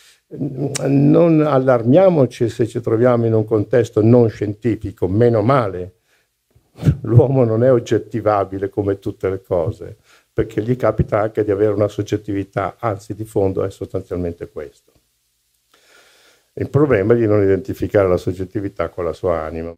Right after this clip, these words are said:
Da quello che Nietzsche chiama il colpo di genio del cristianesimo, quello di aver detto agli uomini: "Non morirete mai", ha vinto la partita, chiusa la tragedia,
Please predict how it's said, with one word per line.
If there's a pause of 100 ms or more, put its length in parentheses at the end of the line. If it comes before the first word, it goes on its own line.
(120)
Da
quello
che
Nietzsche
chiama
il
colpo
di
genio
del
cristianesimo,
quello
di
aver
detto
agli
uomini:
"Non
morirete
mai", (2000)
ha
vinto
la
partita, (1300)
chiusa
la
tragedia,